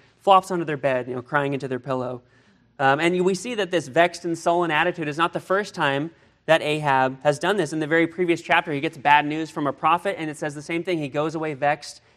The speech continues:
and sullen. He goes into his pillow and he cries himself to sleep. And it seems that, you know, this,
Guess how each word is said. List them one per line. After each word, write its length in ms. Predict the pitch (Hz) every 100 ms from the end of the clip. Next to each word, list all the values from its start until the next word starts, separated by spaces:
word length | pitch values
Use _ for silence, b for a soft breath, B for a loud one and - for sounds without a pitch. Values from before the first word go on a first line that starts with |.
| b
and 140 | 147
sullen. 220 | 147 151 131
He 40 |
goes 220 | 135 143
into 220 | 151 147
his 120 | 156 139
pillow 360 | 160 147 147
and 80 | 143
he 80 | 135
cries 320 | - 131 131
himself 360 | 127 - 117 -
to 100 | -
sleep. 360 | - 139 120 _ _ _ _ _ _ _ _ _ -
And 100 | 160
it 80 | 156
seems 300 | 214 226 202
that, 240 | 202 -
you 80 | 165
know, 60 |
this, 240 | 160 156